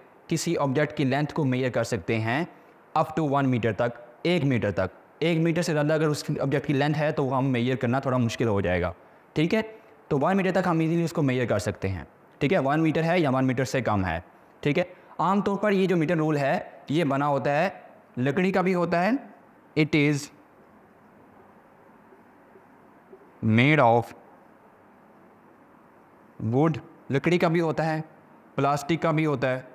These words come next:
प्लास्टिक और मेटल का भी होता है, ठीक है। So, समझ आ गई मीटर रूल की। इसके नाम से ही जाहिर है, ये ऐसा इंस्ट्रूमेंट है जो किसके?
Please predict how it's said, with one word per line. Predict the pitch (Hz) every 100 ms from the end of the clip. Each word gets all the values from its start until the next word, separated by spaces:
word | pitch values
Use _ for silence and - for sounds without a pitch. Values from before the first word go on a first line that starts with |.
| - - - - - -
प्लास्टिक | 123 127 127 - 143 - - - - - - - - - - - - - - -
और | 127 131 131 131 - - - - - - - 135
मेटल | 147 156 135
का | 120
भी | 110
होता | 92 -
है, | - - - - - - - - - - - - - - - - - - - - - - -
ठीक | 135 185
है। | 202 - - - - - - - - - - - - - 185
So, | 165
समझ | 147 156
आ | 151
गई | 160
मीटर | 175 156
रूल | 151 151
की। | 147 196 -
इसके | 143 - 156
नाम | 147 156
से | 165
ही | 160
जाहिर | 147 139 143
है, | 151 180 127
ये | 143 151
ऐसा | 127 151
इंस्ट्रूमेंट | 139 - 131 131 131
है | 156
जो | 139 131
किसके? | 147 - 147 147